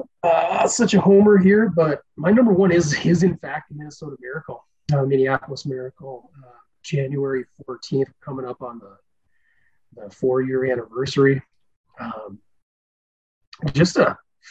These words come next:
fan, I mean, from being a lifelong fan of, of the Vikings, of the purple, you know, these are the type of games that do not ever historically go our way. Um, you don't have that,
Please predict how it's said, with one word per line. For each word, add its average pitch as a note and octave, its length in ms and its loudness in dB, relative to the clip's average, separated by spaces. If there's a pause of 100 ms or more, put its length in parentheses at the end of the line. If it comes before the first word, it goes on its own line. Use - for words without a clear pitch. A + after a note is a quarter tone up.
fan, C3+ 280 2
I A#2+ 60 -2
mean, C3 380 2 (1080)
from D#3 180 -2
being F#3 240 4
a B2+ 40 4
lifelong B2+ 560 0
fan B2 320 -2
of, A#2 120 -6 (300)
of A#2 160 -16
the A#2 80 -18
Vikings, A2+ 520 -10
of A#2 60 -12
the - 140 -20
purple, B2 580 -4 (840)
you C3 100 0
know, C3+ 100 6
these D3 280 4
are E3 60 6
the C#3+ 80 6
type C#3 240 4
of C3 60 -8
games B2+ 360 2
that A2 160 -4
do B2+ 120 -2
not A#2+ 360 0 (200)
ever B2+ 360 2
historically B2 500 0
go A#2 220 -8
our A#2 140 -10
way. A2+ 300 -6 (260)
Um, A2 280 -6
you A#2 100 -16
don't A2 200 -6
have A#2 380 2
that, A#2 320 2